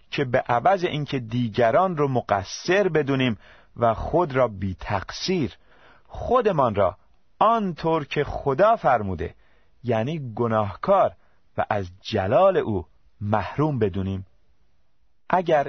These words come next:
انسان این حقیقت رو بپذیره که بر اساس کلام خدا گناهکاره و به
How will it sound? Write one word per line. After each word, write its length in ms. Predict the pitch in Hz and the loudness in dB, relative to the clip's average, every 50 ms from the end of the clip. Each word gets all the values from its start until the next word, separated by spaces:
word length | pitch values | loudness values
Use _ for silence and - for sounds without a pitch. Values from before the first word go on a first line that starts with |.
| - _ - | -4 _ -4
انسان 680 | 117 107 104 92 87 - - - 127 135 135 127 117 _ _ | -2 -2 -2 -2 -4 -4 0 0 2 2 2 0 -4 _ _
این 220 | - 160 175 160 131 | -4 -4 -4 -4 -6
حقیقت 720 | - - 113 104 90 101 98 - - 107 104 101 - - | -4 -4 -4 -4 -2 -4 -6 -4 0 0 0 0 -2 -4
رو 180 | - 90 85 85 - | -6 -6 -6 -4 0
بپذیره 720 | - 202 208 - 147 131 113 95 95 95 85 85 78 76 - _ _ _ _ _ _ _ _ _ _ _ _ | 0 0 0 0 0 -2 -2 -2 -4 -4 -4 -4 -6 -8 -10 _ _ _ _ _ _ _ _ _ _ _ _
که 140 | - - 190 | -4 -4 -2
بر 260 | 170 170 165 165 156 - _ - | 0 2 0 0 -2 -4 _ -4
اساس 560 | 139 143 143 - - 170 170 165 151 - 151 | -2 -2 -2 0 2 2 4 2 2 0 -4
کلام 580 | 131 - - - 107 117 143 156 156 147 127 104 | -6 -6 -4 -2 2 4 4 4 4 2 0 -4
خدا 400 | - - 98 87 90 85 80 80 - | -4 -4 -4 -2 -2 -2 -4 -6 -6
گناهکاره 840 | - 95 90 85 80 - - - - - - 165 180 165 120 85 - _ _ _ - - - - - _ _ _ _ _ _ - | -6 -4 -2 -2 -4 -4 -8 -12 -8 -2 2 2 2 2 2 -2 -6 _ _ _ -20 -20 -20 -20 -20 _ _ _ _ _ _ 0
و 100 | 139 131 | 0 0
به 240 | 123 127 131 - | 2 0 -2 -2